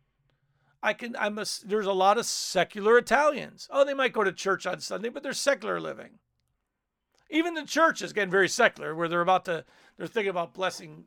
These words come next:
um, same-sex marriage. So, um, that, that's what I'm talking about. And so,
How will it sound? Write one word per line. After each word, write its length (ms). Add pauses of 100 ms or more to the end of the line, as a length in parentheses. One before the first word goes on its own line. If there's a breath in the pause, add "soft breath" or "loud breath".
um, 520
same-sex 520
marriage. 360
So, 340 (500 soft breath)
um, 520 (680)
that, 400
that's 240
what 60
I'm 80
talking 440
about. 320
And 100
so, 400